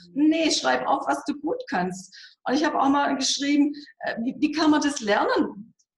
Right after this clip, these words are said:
Speaker 2: was man gut kann? Einfach drauf hören, was Leute immer zu einem sagen. Zu mir haben sie immer gesagt früher, äh, das war für mich immer so bildlich, "Deine, deine Karten, wenn ich, wenn, wenn du Karten mir schreibst, die, die behalte ich immer. Alle anderen schmeiße ich weg,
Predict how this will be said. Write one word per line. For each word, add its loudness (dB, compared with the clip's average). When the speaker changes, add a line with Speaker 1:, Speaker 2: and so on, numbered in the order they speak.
Speaker 2:
was -2
man 0
gut -4
kann? -2
Einfach 0
drauf 2
hören, 2
was -2
Leute -2
immer -2
zu -10
einem -2
sagen. -2
Zu -6
mir 0
haben 0
sie -6
immer 0
gesagt -8
früher, -2
äh, 2
das -4
war 0
für 0
mich 0
immer 2
so -6
bildlich, -4
"Deine, 0
deine -2
Karten, -4
wenn -2
ich, -6
wenn, -6
wenn -4
du -6
Karten -2
mir 0
schreibst, -4
die, -4
die -16
behalte -4
ich -10
immer. -4
Alle -4
anderen -2
schmeiße -2
ich -20
weg, -4